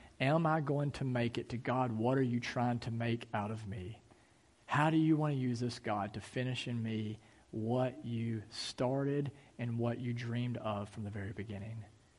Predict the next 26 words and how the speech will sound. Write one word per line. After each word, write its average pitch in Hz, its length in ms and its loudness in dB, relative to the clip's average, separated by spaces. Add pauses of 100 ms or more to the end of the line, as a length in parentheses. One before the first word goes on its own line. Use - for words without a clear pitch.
(760)
The 123 80 -2
truth 156 260 4
is, 151 200 6
guys, 143 280 8
no 139 80 2
matter 135 220 4
who 131 140 6
you 143 200 8
are 135 320 6
or - 100 0
where 127 200 4
you 127 160 4
come 120 260 0
from, 113 300 -2
listen, 120 280 0
guys, 110 220 0
and 113 80 -2
we're 117 80 0
done. 104 340 -4 (680)
You 127 260 2
can 139 200 0
have 117 340 2 (140)
joy 110 640 -2 (300)
in 113 240 0
your 101 160 -2
trial. 95 520 -8